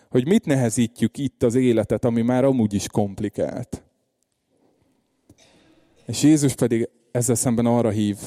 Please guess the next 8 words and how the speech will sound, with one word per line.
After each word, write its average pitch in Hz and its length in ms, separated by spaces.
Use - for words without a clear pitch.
hogy 113 180
a 110 60
komplikált, 135 920
állandóan 120 640
változó, 113 800
bonyolult 117 600
és 101 160
megfejthetetlen 104 1200